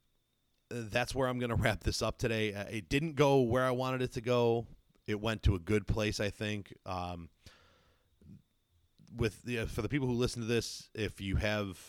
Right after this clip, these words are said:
I'm going to ask one favor. If you take exception or took exception to anything that I said, please reach out. Have the conversation with me. Um, you know, I'm not interested in Twitter battles.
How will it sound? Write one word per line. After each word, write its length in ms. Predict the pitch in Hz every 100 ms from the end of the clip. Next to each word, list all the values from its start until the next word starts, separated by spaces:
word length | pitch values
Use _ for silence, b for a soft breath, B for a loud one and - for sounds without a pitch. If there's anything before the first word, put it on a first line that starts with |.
| - _ _ _ -
I'm 100 | 135
going 160 | 196
to 100 | 160
ask 220 | 135 127 101
one 220 | 104 98
favor. 300 | 98 92 98
If 120 | 90
you 80 | 95
take 240 | 127 117
exception 500 | 110 - 110 - 101
or 80 | 95
took 200 | - 101
exception 400 | 101 104 95 95
to 40 |
anything 320 | 98 101 107 98
that 120 | 92
I 80 | 90
said, 340 | - 90 87 - _
please 300 | - 208 202
reach 260 | 98 92 -
out. 300 | 87 92 - b b b b b b b - - - - - -
Have 280 | 170 190
the 60 | 165
conversation 720 | - 123 92 - 87 - 90
with 180 | 92 -
me. 240 | 101 107 - _ _ _ _ _ -
Um, 520 | 95 90 87 85 82 - _ _ _ _ _ _ _ - -
you 80 |
know, 80 | 104 -
I'm 240 | 107 135 131
not 200 | 120 104
interested 540 | 101 110 - 110 101
in 180 | 92 -
Twitter 320 | - 113 98
battles. 560 | 101 104 107 - -